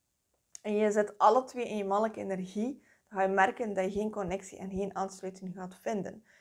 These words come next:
En dan is het de bedoeling dat één van beiden gaat gaan zakken en in die ontvangende vrouwelijkere energie gaat gaan staan. Ehm, dus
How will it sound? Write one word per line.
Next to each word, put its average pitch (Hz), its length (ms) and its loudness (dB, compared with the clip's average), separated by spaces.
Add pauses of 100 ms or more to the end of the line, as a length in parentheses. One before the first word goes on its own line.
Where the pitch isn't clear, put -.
(220)
En 196 180 -4
dan 254 320 6
is 254 260 -4
het 202 100 -8
de 190 60 -6
bedoeling 196 320 0
dat - 160 -4
één 214 260 0
van 185 120 0
beiden 185 340 -2
gaat 185 180 -8
gaan 180 160 -8
zakken 180 420 -4
en 185 140 -4
in 185 120 2
die 185 180 -4
ontvangende 190 580 -4
vrouwelijkere 190 520 0
energie 185 600 -6
gaat 185 320 -10
gaan - 160 -20
staan. - 340 -16 (760)
Ehm, 226 920 10 (880)
dus 240 640 4